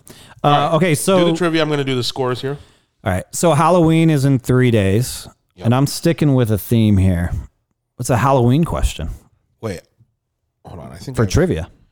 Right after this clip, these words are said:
Speaker 2: I'm pretty sure I have Kurt's score written down wrong.
Speaker 1: Uh-oh.
Speaker 2: Yeah, this is a
Speaker 1: So,
Speaker 2: three. This is a
Speaker 1: do you want
Speaker 2: three.
Speaker 1: the, do you want the question?
Speaker 2: Yeah, yeah, yeah.
Speaker 1: Okay, so trivia for this week
Speaker 2: Yep.
Speaker 1: is,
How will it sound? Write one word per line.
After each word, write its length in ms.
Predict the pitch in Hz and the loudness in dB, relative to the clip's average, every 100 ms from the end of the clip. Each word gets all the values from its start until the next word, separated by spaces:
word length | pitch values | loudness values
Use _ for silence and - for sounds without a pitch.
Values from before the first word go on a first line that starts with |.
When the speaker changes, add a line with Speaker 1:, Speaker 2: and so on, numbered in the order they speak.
| _ _ _ _ | _ _ _ _
Speaker 2:
I'm 80 | 104 | -20
pretty 260 | - 90 | -20 -20
sure 160 | - 76 | -20 -20
I 20 | |
have 140 | 76 | -20
Kurt's 300 | - 80 71 - | -20 -20 -16 -16
score 300 | - - 69 | -16 -20 -20
written 280 | 71 - 80 | -20 -20 -20
down 220 | 80 80 | -20 -20
wrong. 240 | 85 76 90 _ _ _ _ _ _ _ - | -20 -20 -20 _ _ _ _ _ _ _ -6
Speaker 1:
Uh-oh. 400 | 98 92 92 - - _ | -4 -2 -4 -6 -20 _
Speaker 2:
Yeah, 120 | - - | -20 -20
this 180 | - | -16
is 60 | - | -10
a 60 | 82 | -6
Speaker 1:
So, 520 | - 170 143 127 113 | 0 2 4 2 0
Speaker 2:
three. 140 | 90 | -6
This 100 | 80 | -14
is 40 | - | -4
a 40 | |
Speaker 1:
do 60 | 117 | 0
you 40 | |
want 120 | 113 110 | 0 0
Speaker 2:
three. 80 | |
Speaker 1:
the, 60 | 107 | 0
do 40 | |
you 60 | 110 | 2
want 120 | 110 | 2
the 80 | 101 | 2
question? 360 | 98 95 - 131 | 0 0 0 0
Speaker 2:
Yeah, 100 | 139 | 2
yeah, 80 | 123 | 0
yeah. 120 | 107 - | -2 -2
Speaker 1:
Okay, 340 | 143 156 117 85 _ _ _ - | 0 2 0 -4 _ _ _ -4
so 140 | 131 | -2
trivia 360 | - 147 147 147 | 2 2 2 2
for 100 | 131 | 0
this 240 | 123 - | 0 0
week 200 | 143 175 - _ _ _ | 0 0 -4 _ _ _
Speaker 2:
Yep. 200 | 104 - _ _ _ _ _ | -16 -16 _ _ _ _ _
Speaker 1:
is, 460 | 139 113 104 - | 0 2 0 -4